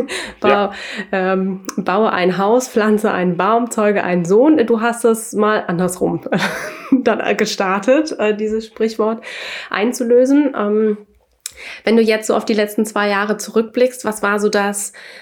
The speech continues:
Speaker 1: ähm, das Spannendste, das Herausforderndste auch, was, äh, was in dieser Zeit dann auch, ähm, passiert ist?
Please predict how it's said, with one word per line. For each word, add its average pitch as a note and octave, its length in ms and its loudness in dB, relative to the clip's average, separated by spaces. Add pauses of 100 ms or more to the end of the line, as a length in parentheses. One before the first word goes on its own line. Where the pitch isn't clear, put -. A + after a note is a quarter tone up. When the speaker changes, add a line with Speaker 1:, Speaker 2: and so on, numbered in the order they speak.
(120)
Speaker 1:
ähm, F#3 480 2
das G3+ 160 -4
Spannendste, B3 1000 2
das F#3+ 480 -6
Herausforderndste A3+ 1300 0
auch, B3 300 -2
was, A3+ 400 -4
äh, G#3+ 260 0
was G#3+ 140 -4
in G#3+ 100 0
dieser G3+ 260 -2
Zeit G3+ 340 -6
dann - 100 -4
auch, - 400 -6
ähm, G3 240 -4
passiert A3+ 380 -4
ist? - 360 -6